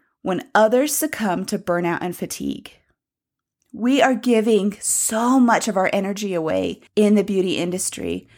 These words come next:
whether it's through our services and treatments, through building clientele or posting on social media, studying, learning, improving. So much energy is just handed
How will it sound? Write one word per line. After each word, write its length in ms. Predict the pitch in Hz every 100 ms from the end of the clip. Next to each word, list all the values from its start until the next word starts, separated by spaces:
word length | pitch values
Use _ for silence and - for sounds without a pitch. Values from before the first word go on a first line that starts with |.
| - - -
whether 280 | - 190 208
it's 240 | 185 - -
through 340 | 214 233 262
our 140 | 233
services 680 | 214 - 196 226 240 214 233
and 140 | 180 175
treatments, 760 | - 185 220 269 269 277 - _ - _ -
through 200 | 185 180
building 420 | - 202 226 262
clientele 840 | 254 247 226 240 226 220 220 240
or 120 | - 180
posting 460 | - 214 - 240
on 120 | 226
social 380 | 220 196 202 196
media, 600 | 190 180 185 233 254 277 - - - _
studying, 1200 | - - - - 185 190 254 254 254 254 254 254 - _
learning, 680 | 185 185 202 214 254 254 262 -
improving. 800 | 165 - 214 220 254 277 262 254
So 580 | - - - 294 320
much 280 | 311 240 240 -
energy 540 | 220 220 208 185 180
is 360 | - 185 175 -
just 500 | 233 214 202 - - _ _ _ _ _
handed 840 | - - 214 240 285 294 226 160